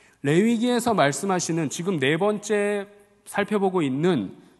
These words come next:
이 제사, 모든 첫 번째, 두 번째, 세 번째, 네 번째, 다섯 번째 해당하는 모든 제사 규례는 전적으로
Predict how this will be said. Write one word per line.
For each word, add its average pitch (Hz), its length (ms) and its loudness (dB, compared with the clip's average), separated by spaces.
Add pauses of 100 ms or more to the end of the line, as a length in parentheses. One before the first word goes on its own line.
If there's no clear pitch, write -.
(120)
이 185 200 2
제사, 160 600 4
모든 214 760 -2 (140)
첫 - 160 -8
번째, 196 220 -4
두 165 120 -8
번째, 180 240 -2
세 196 140 -2
번째, 196 240 -2
네 160 140 -4
번째, 180 280 -4
다섯 160 400 -2
번째 190 340 0
해당하는 185 540 0
모든 170 320 0
제사 156 320 -4
규례는 131 560 -4 (480)
전적으로 147 800 0